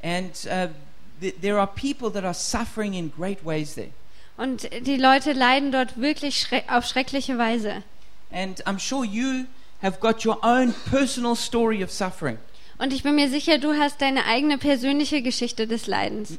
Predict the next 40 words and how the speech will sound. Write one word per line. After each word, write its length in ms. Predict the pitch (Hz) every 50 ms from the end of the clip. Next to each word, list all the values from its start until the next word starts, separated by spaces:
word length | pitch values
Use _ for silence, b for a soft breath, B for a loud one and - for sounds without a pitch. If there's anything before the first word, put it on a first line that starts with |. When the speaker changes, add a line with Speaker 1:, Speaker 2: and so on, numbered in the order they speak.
| - -
Speaker 1:
You, 360 | 165 185 226 247 240 233 220 - - -
no 200 | 202 202 214 226
doubt, 340 | 220 220 233 233 240 247 240
know 360 | - 202 202 208 233 277 302
somebody 580 | 269 - - - 262 254 240 233 226 202 196 190 185
who 60 | 196
suffered 480 | - - - 214 208 - - 208 170 -
greatly. 440 | 175 180 185 185 - 135 117 110 - b b b b b b
Speaker 2:
Und 340 | - 254 277 277 - - - -
ohne 300 | - 262 277 311 311 285
Zweifel 380 | - - 277 277 285 - 285
kennst 380 | - - 294 320 339 370 - -
du 40 | 349
jemand, 480 | 285 262 262 254 254 240 240 247 -
der 100 | 233 247
schrecklich 440 | 240 - 247 254 - - 233 - -
gelitten 440 | - 226 214 214 - - 233 233 220
hat. 200 | 185 175 - - - - - - - - - - - - - - -
Speaker 1:
You 100 | 151 170
know, 140 | 196 202 196
one 180 | 180 208 220 226
story 440 | 220 - - 214 214 214 220 220 202
that 160 | 180 190 170
I, 240 | 170 170 170 165 - -
I 160 | 156 165 170 165
heard 180 | 196 196 175
not 220 | 165 185 208 208 -
very 220 | 190 185 185 180
long 200 | 175 170 175 175
ago 280 | 165 143 170 175 170 160
that 180 | 151 156 147
really, 460 | 156 170 185 185 180 175 170 156 139 - - - - - 147 151 - -
um, 240 | - 143 139 139 135 -
impacted 520 | 185 185 - 185 185 185 - - 175 156 156
my 140 | 147 139 139 143
heart. 220 | 147 139 156 196 - - - b b b b b b - 233 - 240
Speaker 2:
Eine 180 | 254 277 277
Geschichte, 480 | 254 285 269 - 294 302 - - 302 269
die 100 | 262 277
ich 100 | 262 -